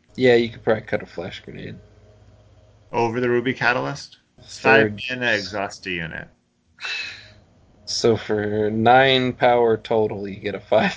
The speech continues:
Speaker 1: <laughs> power and three exhaust triggers. It just seems slow. I'd almost rather have a Flash Grenade than the, than the Catalyst. I would just, yeah, I would just cut the Catalyst and run it with seventeen power.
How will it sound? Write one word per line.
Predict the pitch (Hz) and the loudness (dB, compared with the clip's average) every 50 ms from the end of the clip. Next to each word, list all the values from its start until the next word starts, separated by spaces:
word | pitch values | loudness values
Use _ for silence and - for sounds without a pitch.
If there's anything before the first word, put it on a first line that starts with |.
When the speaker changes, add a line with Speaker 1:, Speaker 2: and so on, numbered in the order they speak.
| - - | -8 -16
Speaker 1:
<laughs> | - - | -10 -6
power | - - - - - - - - | -6 -6 -4 -4 -6 -6 -6 -8
and | - 180 - 156 151 151 - _ _ _ _ | -12 -12 -10 -12 -12 -12 -16 _ _ _ _
three | - 131 113 107 | -8 -6 -6 -6
exhaust | - - 117 117 113 107 98 92 92 - - - | -8 -10 -8 -6 -6 -6 -4 -6 -8 -12 -14 -10
triggers. | - - - - - - 175 175 - - _ _ - - - - - - - - - - _ _ _ _ _ _ - | -8 -8 -8 -8 -10 -12 -12 -12 -12 -16 _ _ -20 -20 -20 -20 -18 -20 -20 -20 -20 -20 _ _ _ _ _ _ -4
It | 143 131 | -4 -4
just | 131 127 - | -2 -2 0
seems | - 151 120 - - | 0 0 0 0 -2
slow. | - - 110 110 110 101 | -4 -2 0 0 0 2
I'd | - 127 135 147 | 2 2 4 4
almost | 156 151 135 120 110 107 104 - | 6 4 4 4 2 -2 -2 -4
rather | 107 107 107 104 101 | -4 -4 -4 -4 -6
have | - 95 80 | -6 -8 -8
a | - | -10
Flash | - - - 76 73 - - | -12 -10 -8 -8 -8 -10 -12
Grenade | - - 71 69 73 71 | -14 -14 -12 -12 -12 -12
than | 62 64 64 | -12 -14 -14
the, | 65 58 - - _ _ - _ | -14 -16 -18 -20 _ _ -20 _
than | - - - | -20 -18 -18
the | - | -16
Catalyst. | - - - - - - - - - - - - - - - - - | -14 -12 -12 -12 -12 -14 -16 -18 -18 -20 -20 -20 -20 -20 -18 -4 2
I | - 127 | 4 6
would | 170 175 | 6 6
just, | 143 98 - - _ _ | 4 0 -6 -8 _ _
yeah, | - 117 117 107 104 110 | 0 2 2 2 4 2
I | 120 | 2
would | 160 190 | 2 2
just | 170 110 - - | -2 -4 -6 -8
cut | - 123 - | -8 -8 -8
the | - 107 | -8 -8
Catalyst | - - 104 110 113 113 107 101 - - - | -4 -2 0 0 0 0 -4 -6 -8 -10 -14
and | 92 95 98 85 - - | -14 -16 -18 -18 -18 -16
run | 92 101 104 110 104 | -14 -14 -12 -12 -12
it | - - - | -14 -14 -12
with | 113 127 - - - _ | -12 -12 -12 -14 -20 _
seventeen | - - - - 104 98 101 98 - - 113 101 95 | -16 -12 -8 -6 -6 -6 -6 -10 -12 -14 -14 -14 -12
power. | - 113 113 113 113 - - - - | -10 -8 -6 -6 -6 -8 -8 -12 -16